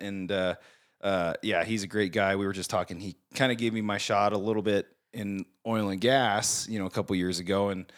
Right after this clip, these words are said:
um, so, yeah, he's a great friend of the show. So we'll have to, um, uh, he was, he, he wanted to say hello, by the way, too. I let him know that you were coming on. So,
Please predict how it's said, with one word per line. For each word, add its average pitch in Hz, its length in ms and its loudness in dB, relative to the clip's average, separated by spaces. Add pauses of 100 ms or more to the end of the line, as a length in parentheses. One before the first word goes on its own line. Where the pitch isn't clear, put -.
(380)
um, 85 560 -6 (100)
so, 90 260 -6
yeah, 90 200 -8
he's 98 180 -6
a 92 40 -12
great 90 240 -8
friend 95 160 -8
of 87 80 -8
the 85 60 -8
show. 82 340 -4
So 87 240 -4
we'll 98 180 0
have 104 220 0
to, 87 200 0 (540)
um, 90 560 -2 (760)
uh, 87 280 -12
he 110 160 -6
was, 95 120 -2
he, 107 320 -4
he 110 180 -6
wanted 98 300 -4
to 92 80 -6
say 95 160 -2
hello, 92 260 -2
by 90 160 0
the 90 60 -4
way, 87 160 -2
too. 85 200 -6
I 85 200 -4
let 95 180 -2
him 92 100 -4
know 90 140 -4
that 87 100 -4
you 85 100 -6
were 80 80 -8
coming 87 260 -8
on. 85 260 -8
So, 87 320 -6